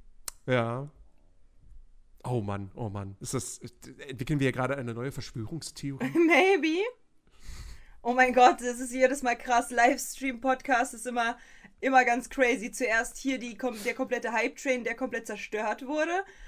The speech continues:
Speaker 2: äh, wo ich, wo mir schon die Sprache weggeblieben ist bei
Speaker 1: <laughs>
Speaker 2: Elsa. Und jetzt, und jetzt haben wir hier eine neue Verschwörungstheorie entwickelt. Oh mein Gott. Wo, wo wollen wir da noch hin, Nerdy? Aber wie gesagt, ich würde jetzt gerne halt ab und zu mal zwischenzeitlich mal machen.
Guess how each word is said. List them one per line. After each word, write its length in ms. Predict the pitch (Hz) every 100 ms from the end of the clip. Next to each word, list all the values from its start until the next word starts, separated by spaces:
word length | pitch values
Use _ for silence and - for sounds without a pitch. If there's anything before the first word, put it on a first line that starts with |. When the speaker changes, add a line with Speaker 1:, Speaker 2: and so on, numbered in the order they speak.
| - -
Speaker 2:
äh, 320 | - 240 226 240
wo 120 | 240
ich, 220 | 269 240
wo 80 | 247
mir 160 | 226 254
schon 140 | 262
die 100 | 220
Sprache 600 | - - - 208 262 302
weggeblieben 520 | 262 285 240 233 277 254
ist 220 | 294 -
bei 100 | 285
Speaker 1:
<laughs> 0 |
Speaker 2:
Elsa. 460 | 247 311 302 339 370 - - - -
Und 140 | 233
jetzt, 260 | 240 247 -
und 140 | 247 240
jetzt 200 | 247 269
haben 220 | 247 254
wir 60 |
hier 100 | 247
eine 100 | 247 226
neue 200 | 226 269
Verschwörungstheorie 840 | 262 240 302 247 - 226 208 233
entwickelt. 680 | 208 220 220 - 208 269 262
Oh 60 | 233
mein 200 | 240 233
Gott. 320 | 254 277 - _ _ _
Wo, 280 | 233 294 240 220
wo 280 | 214 269 302
wollen 240 | 262 269 285
wir 80 | 247
da 120 | 254
noch 160 | 285
hin, 380 | 277 320 285 233
Nerdy? 400 | 240 220 233 240 - - -
Aber 280 | - 349 277
wie 100 | 277
gesagt, 260 | - 285 359
ich 100 | 415
würde 200 | 262 269
jetzt 180 | - 311
gerne 280 | 254 277
halt 140 | 240 196
ab 160 | 262
und 100 | 262 -
zu 80 | 247
mal 200 | 240 233
zwischenzeitlich 680 | 247 247 240 240 220 -
mal 100 | 208
machen. 420 | 202 247 214 269